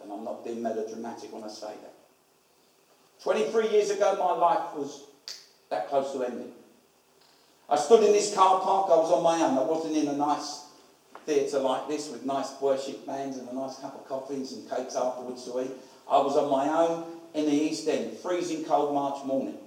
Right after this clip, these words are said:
I just stood there and said, "Well, if there's such a thing as a God, come and sort me out."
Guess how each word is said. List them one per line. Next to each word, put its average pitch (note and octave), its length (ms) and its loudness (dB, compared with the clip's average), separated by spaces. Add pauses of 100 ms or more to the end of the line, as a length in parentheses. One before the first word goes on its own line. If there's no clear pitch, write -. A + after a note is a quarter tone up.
(380)
I - 140 2
just - 220 -2
stood - 200 2
there E3+ 160 8
and - 80 -2
said, - 180 -2
"Well, E3 100 -6
if E3+ 100 -8
there's F3+ 180 -4
such A#3 220 2
a G#3 40 -2
thing G#3+ 240 4
as - 100 -2
a - 100 -2
God, F#3 300 4
come F#3 160 0
and - 80 -6
sort - 260 -4
me D#3 160 2
out." - 220 -4